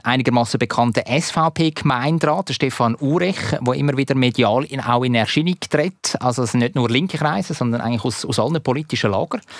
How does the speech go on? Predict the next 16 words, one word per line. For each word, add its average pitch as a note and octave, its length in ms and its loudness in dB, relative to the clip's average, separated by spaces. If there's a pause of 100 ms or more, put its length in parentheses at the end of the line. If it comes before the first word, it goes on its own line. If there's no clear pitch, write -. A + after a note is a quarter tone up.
(460)
ähm, C3 260 -2
die B2+ 80 -2
sich C3+ 140 -4
da A#2 120 0
für, A#2+ 220 0
äh, A2+ 260 4
Quartierbevölkerung A2+ 1000 0
stark D3 300 0
machen. D3+ 220 -2 (600)
Die C3+ 100 2
haben F3+ 100 -2
gesagt, - 640 -4 (800)
„Lieber F3+ 300 2
Stadtrat G#2 580 -4
von G#2+ 140 -2
Zürich“, D#2+ 360 -6